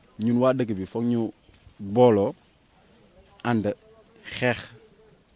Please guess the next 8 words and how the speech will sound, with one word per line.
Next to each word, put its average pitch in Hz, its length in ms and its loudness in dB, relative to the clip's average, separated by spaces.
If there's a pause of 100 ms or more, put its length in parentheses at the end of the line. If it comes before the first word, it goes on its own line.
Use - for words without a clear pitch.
(360)
kii 120 160 -2
di, 120 420 2 (280)
euh, 104 360 -2
Ahmed 117 240 -2
Dianjir, 104 480 -4 (720)
ñu 92 120 -8
jàppale 104 360 -4
ko. - 100 -20